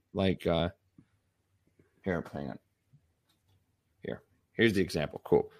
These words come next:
All right, so you, like, have the tie fighter. It's got, it's, it, it's got two right here, and it's got one on top, and it's got shields, and it's, like, the first tie fighter to ever have shields.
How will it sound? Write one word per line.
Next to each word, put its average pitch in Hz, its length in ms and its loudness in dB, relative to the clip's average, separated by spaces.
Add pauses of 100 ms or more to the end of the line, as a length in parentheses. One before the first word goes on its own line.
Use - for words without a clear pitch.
(120)
All 110 80 4
right, 98 220 6
so 101 400 6 (220)
you, 120 320 10
like, 113 160 6
have 127 140 8
the 117 60 6
tie 113 280 6
fighter. 113 460 6 (220)
It's 107 160 0
got, 120 220 8 (120)
it's, 120 340 6
it, 117 180 6
it's 110 200 6
got 123 200 8
two 131 160 10
right 120 120 12
here, 117 480 6
and 117 80 4
it's 113 120 2
got 120 180 10
one 120 180 8
on 113 120 6
top, 110 420 6 (260)
and 123 140 6
it's 107 80 2
got - 240 10
shields, 120 680 6
and 113 240 4
it's, 107 140 -2
like, 110 120 2
the 104 80 0
first 113 280 6
tie 107 180 6
fighter 110 280 8
to 101 120 6
ever 104 180 6
have 98 220 6
shields. 104 440 8